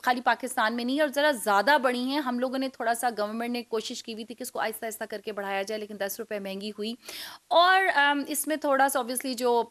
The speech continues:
opposition होती है, जो, अम, अ, against government होते हैं कि जी नहीं, उनके साथ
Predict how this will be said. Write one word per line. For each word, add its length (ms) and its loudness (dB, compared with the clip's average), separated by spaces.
opposition 480 -6
होती 320 -8
है, 200 -2
जो, 280 -2
अम, 460 -2
अ, 280 -6
against 440 -6
government 540 -4
होते 200 -6
हैं 160 -8
कि 100 -8
जी 140 -8
नहीं, 200 -8
उनके 300 -10
साथ 220 -4